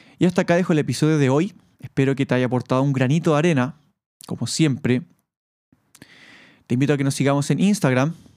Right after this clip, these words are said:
Me puedes encontrar como Benja Mardini. Ahí voy a estar subiendo mucho más contenido sobre mentalidad. También te dejo invitado o invitada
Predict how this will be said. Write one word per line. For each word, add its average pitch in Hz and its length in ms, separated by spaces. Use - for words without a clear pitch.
Me 117 60
puedes 127 180
encontrar 123 380
como 139 260
Benja 147 340
Mardini. 123 440
Ahí 104 100
voy 113 80
a 113 40
estar 113 180
subiendo 117 320
mucho 143 420
más 135 160
contenido 127 680
sobre 120 600
mentalidad. 110 680
También 165 420
te - 140
dejo 147 520
invitado 147 520
o 135 120
invitada 151 600